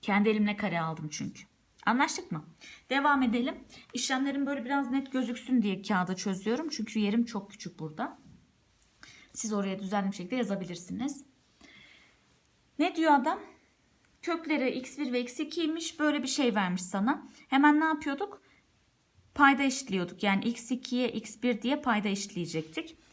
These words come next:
Payda eşitledikten sonra x iki x bir bölü x iki çarpı x bir eşittir on bir bölü on altı mı olacakmış?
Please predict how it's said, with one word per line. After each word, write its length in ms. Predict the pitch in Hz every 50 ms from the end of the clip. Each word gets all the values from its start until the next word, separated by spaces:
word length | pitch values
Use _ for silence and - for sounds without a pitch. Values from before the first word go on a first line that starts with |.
| _ -
Payda 260 | - 254 262 254 262
eşitledikten 640 | 262 254 - - 254 254 254 247 - - 269 262 269
sonra 360 | 262 262 262 240 220 202 190
x 360 | - 202 214 208 - - -
iki 260 | 240 233 - - 254 -
x 420 | - 214 208 - - - - - - -
bir 440 | 220 214 175 - - 214 214 - _ _ _ _ _ _ _ _ _ _ _ _ _ _ _ _ _ - - 208
bölü 540 | 190 233 240 214 196 175 160 - - - - _ _ _ _ _
x 300 | - 214 - - - -
iki 240 | 240 233 - 254 240
çarpı 380 | - - 240 226 226 226 - -
x 320 | - 202 - - - -
bir 200 | 226 220 190 -
eşittir 480 | - 196 196 - 196 - - 185 175 - -
on 220 | 190 196 196 202
bir 180 | 202 208 202 202
bölü 160 | 214 208 202
on 240 | - - 269 349 349
altı 380 | 339 254 202 185 185 - - 190
mı 100 | 170 160
olacakmış? 680 | 160 156 160 160 160 - - - - - - -